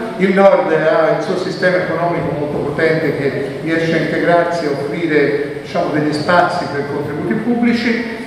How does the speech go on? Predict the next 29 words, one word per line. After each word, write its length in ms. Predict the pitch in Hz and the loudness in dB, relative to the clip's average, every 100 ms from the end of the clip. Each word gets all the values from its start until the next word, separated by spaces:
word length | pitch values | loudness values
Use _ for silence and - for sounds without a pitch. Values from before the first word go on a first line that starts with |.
| - | -8
E 140 | 156 | -2
anche 300 | 175 185 196 | 0 2 2
nel 220 | 180 - | 2 2
centro 380 | 175 226 190 160 | 2 2 2 0
Italia 400 | 147 160 156 135 | 0 2 4 2
dobbiamo 560 | 135 135 156 160 151 147 - - | 2 0 2 2 0 -2 -4 -4
avere 400 | 196 208 180 170 | 2 4 4 2
un 80 | 175 | 2
dialogo 500 | 208 220 240 - - | 2 2 2 0 0
fra 100 | 190 196 | 0 0
di 100 | 247 | 0
noi, 240 | 269 277 - - - | 2 0 0 -4 -2
non 200 | 220 269 | 0 0
solo 380 | 254 240 165 143 | 2 2 4 2
per 120 | 214 | 0
ottenere 340 | - 170 175 160 | 0 -2 0 0
più 160 | 156 151 | -2 -2
finanziamenti 680 | 160 156 160 151 165 180 151 | -2 -2 -2 0 2 0 0
rispetto 840 | 131 - 151 147 143 143 - - - | -4 -2 0 2 2 0 -2 -4 -4
agli 220 | 143 151 | -2 0
obiettivi 640 | 156 156 151 170 185 - - | 2 2 2 2 0 0 -2
culturali, 580 | - - - 175 170 156 | -4 -2 2 2 2 0
economici, 560 | 151 151 170 170 - | -2 -2 0 -2 -4
sociali, 640 | - 139 - 143 - - - - - 170 | -4 -4 -2 0 0 0 -4 -6 -6 -2
ma 180 | 196 | 0
anche 340 | - 247 - 226 | 2 2 2 2
per 460 | 180 - 196 - | 2 2 2 2
creare 440 | 202 185 185 220 196 | 0 2 2 2 0
delle, 520 | 175 170 160 160 | 0 0 0 -2